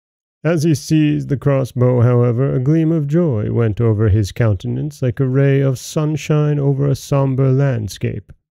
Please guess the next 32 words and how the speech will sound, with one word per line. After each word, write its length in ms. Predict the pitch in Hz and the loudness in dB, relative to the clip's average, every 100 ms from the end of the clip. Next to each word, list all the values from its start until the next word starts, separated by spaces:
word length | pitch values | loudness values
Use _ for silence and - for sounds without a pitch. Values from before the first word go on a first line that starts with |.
| _ _ _ _ _ _ _ _ | _ _ _ _ _ _ _ _
Crowded 460 | 113 107 104 107 | 0 2 0 -2
together 580 | 131 123 127 113 135 147 | -2 0 0 0 -4 -4
in 140 | 131 135 | -2 -2
a 80 | |
corner 400 | 143 139 135 143 | 0 0 0 0
of 100 | 143 | 0
the 120 | 147 151 | -2 0
room, 320 | 139 139 139 | 0 0 0
the 100 | 143 | 0
guests 560 | 123 127 127 _ - | 0 -2 -4 _ -6
watched 460 | 123 120 117 - - | -2 0 -2 -8 -8
the 40 | |
proceedings. 920 | 117 131 - 117 98 95 98 101 - _ _ _ _ _ _ _ _ _ _ _ _ _ | -2 -2 0 -2 -2 -6 -10 -14 -20 _ _ _ _ _ _ _ _ _ _ _ _ _
The 120 | 151 | 0
lord 420 | 190 202 196 196 | 4 4 4 2
of 140 | 190 156 | 0 -2
Sunek 600 | - 190 165 139 180 - | -2 0 2 0 -4 -10
seized 440 | - 165 156 143 | -4 0 0 0
a 60 | 151 | -2
goblet 520 | 139 139 113 117 143 | 2 2 2 -2 -2
and 160 | 147 143 | -2 2
ordered 300 | 143 143 135 | 2 2 0
the 80 | 147 | 0
prisoner 420 | 147 131 143 143 | 0 2 2 2
to 120 | 147 | 0
draw 380 | 131 156 147 110 | 2 2 2 0
upon 280 | 90 104 95 | -2 -2 -2
it 160 | 101 | -2
after 280 | 120 107 120 | -2 0 2
hearing 340 | 123 117 123 120 | 4 2 2 0
the 80 | |
sound. 640 | 117 160 113 107 113 117 | 0 0 0 -2 -8 -12